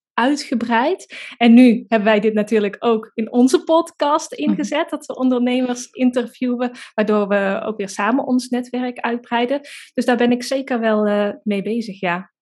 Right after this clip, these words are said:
Speaker 1: zijn heel veel verschillende manieren om, om je netwerk te versterken. Ik ben ook heel erg benieuwd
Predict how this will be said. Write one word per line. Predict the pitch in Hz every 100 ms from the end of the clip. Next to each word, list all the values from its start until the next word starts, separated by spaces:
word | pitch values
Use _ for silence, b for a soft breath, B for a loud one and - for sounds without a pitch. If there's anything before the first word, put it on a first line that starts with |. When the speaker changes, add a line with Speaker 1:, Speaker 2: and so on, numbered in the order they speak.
| _ -
Speaker 1:
zijn | 214 220
heel | 320
veel | 302 226
verschillende | 220 - 226 214
manieren | 202 214 208 196 196 -
om, | 208
om | 214 208
je | 202 190 190 185 _ _
netwerk | 208 202 - 208 196 196 -
te | - 233
versterken. | - - 240 233 - 196
Ik | 220
ben | 269 269
ook | 269
heel | 285
erg | 277
benieuwd | 285 269 269 262 -